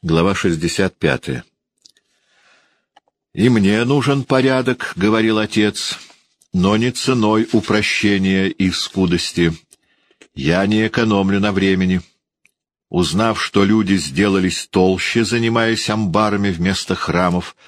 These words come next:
и водосточными трубами вместо скрипок, я не обрадуюсь. Самодовольное скопидомство, даже если оно лучится счастьем,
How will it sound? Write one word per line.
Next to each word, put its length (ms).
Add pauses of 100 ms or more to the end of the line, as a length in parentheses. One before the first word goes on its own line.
(340)
и 80
водосточными 840
трубами 680
вместо 480
скрипок, 720 (1300)
я 140
не 120
обрадуюсь. 840 (680)
Самодовольное 840
скопидомство, 960 (680)
даже 300
если 340
оно 400 (160)
лучится 720
счастьем, 760